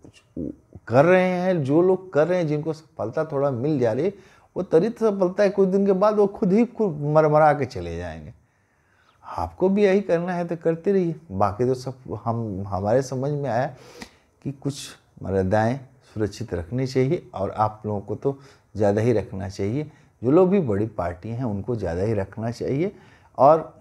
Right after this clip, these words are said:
जनता धीरे धीरे समझ जाती है, अगर किसी में कमियां होंगी तो वो ढूंढ लेगी। सफलताएं असफलताएं होती रहती हैं, मगर सब लोग अगर सही से रहेंगे तो सही से चलेगा। चाहे वो कोई भी हो, चाहे क्षेत्रीय दल हो, चाहे राष्ट्रीय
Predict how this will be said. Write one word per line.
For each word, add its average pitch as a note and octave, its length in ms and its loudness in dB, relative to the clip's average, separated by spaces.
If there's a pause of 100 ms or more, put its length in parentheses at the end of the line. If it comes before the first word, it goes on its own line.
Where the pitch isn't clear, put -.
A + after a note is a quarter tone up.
जनता G#2 420 0
धीरे A2+ 320 0
धीरे A#2+ 260 -2
समझ A2 340 -6
जाती G#2 440 -4
है, E3 100 -2
अगर A#2+ 140 0
किसी A#2 400 -6
में D3+ 160 -2
कमियां C3 400 -2
होंगी B2+ 300 0
तो D#3+ 160 -2
वो C#3 280 2
ढूंढ F#2+ 240 -4
लेगी। E2 420 -8 (560)
सफलताएं G2+ 540 0
असफलताएं G2 600 -6 (120)
होती B2 240 2
रहती B2+ 340 0
हैं, D#3 140 -14 (460)
मगर G2+ 120 -4
सब G#2 180 -6
लोग A2 320 2
अगर G#2+ 120 0
सही A#2+ 300 0
से B2+ 140 2
रहेंगे E3+ 360 0
तो F3 140 -8
सही G2 260 -4
से F#2+ 160 -8
चलेगा। F2 560 -8 (440)
चाहे E2+ 120 -4
वो F2+ 80 0
कोई A#2 320 2
भी C#3 120 0
हो, D#3 120 0
चाहे F#2+ 240 -10
क्षेत्रीय A#2 420 -4
दल B2+ 220 4
हो, C3 180 -6
चाहे G2 200 -6
राष्ट्रीय F#2+ 400 -8